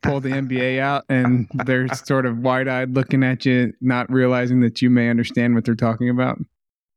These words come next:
Speaker 2: It happens. I, I try hard not to, not to do that too often, but occasionally, yes, you have an administrator, friend, colleague who, uh, assumes, "Oh, he's just a doc and he's not gonna understand this." But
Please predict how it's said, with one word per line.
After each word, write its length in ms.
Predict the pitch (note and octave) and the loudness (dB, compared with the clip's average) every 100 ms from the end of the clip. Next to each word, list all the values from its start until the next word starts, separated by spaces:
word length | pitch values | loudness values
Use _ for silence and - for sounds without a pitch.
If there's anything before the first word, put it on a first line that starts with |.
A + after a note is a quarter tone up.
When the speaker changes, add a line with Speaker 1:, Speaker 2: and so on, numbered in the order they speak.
| _ _ | _ _
Speaker 2:
It 240 | A2+ A2+ | -2 0
happens. 760 | G#2+ F#2+ F2 E2 D#2 D2 - - - | 0 0 0 -2 -4 -2 -4 -6 -4
I, 200 | A#2 - | -4 -4
I 100 | A#2+ | -4
try 320 | - D3 C3 | -2 -2 -2
hard 340 | A#2+ B2 A#2+ A#2+ | -2 -2 -2 -2
not 260 | A2+ A2 - | -4 -4 0
to, 100 | A#2 | 2
not 260 | A2+ A#2 | 4 2
to 80 | A#2+ | -2
do 220 | G#2+ A#2 | 0 2
that 240 | A2+ A2+ - | 2 -2 0
too 240 | A#2+ G#2+ | 0 2
often, 420 | G#2+ A2 A#2+ A2 | 0 0 0 0
but 260 | G#2 G2+ - | 0 -6 -6
occasionally, 880 | B2+ - C#3 C#3+ C#3 C#3 C3 B2+ B2 A2+ | -8 -2 -2 0 -4 -4 -2 -2 -4 -2
yes, 440 | A2+ F#2+ F2 - | -2 -2 -2 0
you 140 | A2+ G#2+ | 0 2
have 240 | A2+ A#2 | -2 -4
an 240 | A2 G#2+ - | -6 -8 -6
administrator, 880 | A2+ B2 C3+ B2+ - B2 B2 A#2+ A#2 | -4 -4 -4 -8 -8 -6 -6 -6 -8
friend, 500 | - B2+ A#2+ B2 B2 | -4 -2 -2 -2 -2
colleague 640 | - A2+ A#2 A#2 A2+ A2 | 0 0 0 0 -2 -4
who, 280 | A2+ G#2+ G#2 | -2 0 2
uh, 320 | G#2 G2+ G2 G2 - | 2 0 -2 -6 -6
assumes, 420 | G#2+ - B2 A#2 | -2 0 0 2
"Oh, 220 | A#2+ A#2 | 0 0
he's 260 | G2+ F2+ - | -2 -4 -6
just 240 | F2+ - | -6 -6
a 60 | E2 | -4
doc 400 | D2 D2+ D#2+ - | -2 -2 -2 -4
and 160 | E2 E2 | -4 -2
he's 180 | F#2 | -2
not 160 | G2 F2+ | -4 -6
gonna 140 | E2+ | -8
understand 520 | F2 F2 - F#2 F2 F#2 | -6 -6 -2 -2 0 0
this." 240 | F2+ - | 0 -2
But 280 | - F#2 | -4 -4